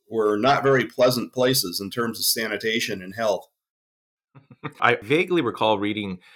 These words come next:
Speaker 2: about this, this revolution, and please correct me if I'm wrong. The fact that now humans were eating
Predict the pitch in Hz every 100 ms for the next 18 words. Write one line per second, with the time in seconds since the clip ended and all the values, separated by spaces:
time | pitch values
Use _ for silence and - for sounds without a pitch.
0 | - 98 92 101 104 107 98 90 - -
1 | - 101 - 107 104 104 98 117 175 -
2 | 101 95 - - 127 - 156 151 - 123
3 | 127 113 104 101 117 107 95 95 135 -
4 | 147 - 143 135 135 127 - 131 123 -
5 | 101 101 - 113 113 104 101